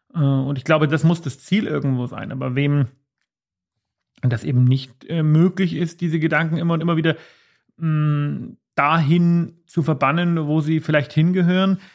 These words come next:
ähm, der leidet dann natürlich unter der Gefahr oder der läuft natürlich Gefahr, dann in eine Depression zu laufen. Und, äh, Ärzte sind die Berufsgruppe,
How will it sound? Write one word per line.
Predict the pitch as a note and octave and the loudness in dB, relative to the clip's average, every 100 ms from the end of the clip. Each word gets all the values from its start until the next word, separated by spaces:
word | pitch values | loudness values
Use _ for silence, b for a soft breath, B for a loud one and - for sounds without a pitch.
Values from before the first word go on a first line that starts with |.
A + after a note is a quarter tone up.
| B - | B -2
ähm, | D#3 C3 | 0 2
der | C#3+ D3 D#3 - - - | 2 2 0 -4 -14 -8
leidet | D3+ C#3 C3+ D3+ E3 | -4 -2 -2 -2 0
dann | D#3+ E3 E3 C#3 - | 2 2 -2 -6 -8
natürlich | E3 D#3+ E3+ E3+ | -4 0 0 0
unter | E3 E3 | 0 0
der | D#3+ D3+ | 0 -2
Gefahr | D#3 - D3 | -4 -6 -4
oder | D3+ | -2
der | C#3+ D3 D3 | 2 2 2
läuft | D3 C#3+ D#3 | 2 2 2
natürlich | E3 D#3 E3 E3 | 0 2 0 0
Gefahr, | - - C3 C3 F#3+ F#3+ b b b _ | -4 -2 -2 0 -2 -4 b b b _
dann | - D3 D#3 F3 F3 E3+ E3 - - - _ | -4 0 0 0 0 -2 -4 -8 -18 -20 _
in | F#3+ F3 | -2 -2
eine | - F3 E3 | 0 0 2
Depression | F3+ E3+ E3 F3+ F3+ | 2 2 0 2 0
zu | F3+ | 2
laufen. | G3 A3+ A3+ - B2+ | 4 4 2 -2 -8
Und, | - C#3 C3+ - | -6 -8 -8 -12
äh, | G2+ - - _ - | -12 -14 -18 _ -6
Ärzte | D#3+ C3+ - F3 | -2 -2 0 -2
sind | D3+ D3 | 2 2
die | C#3 | 2
Berufsgruppe, | C#3 C#3+ - - - D#3+ F#3+ | -2 -4 -10 -8 -6 0 -2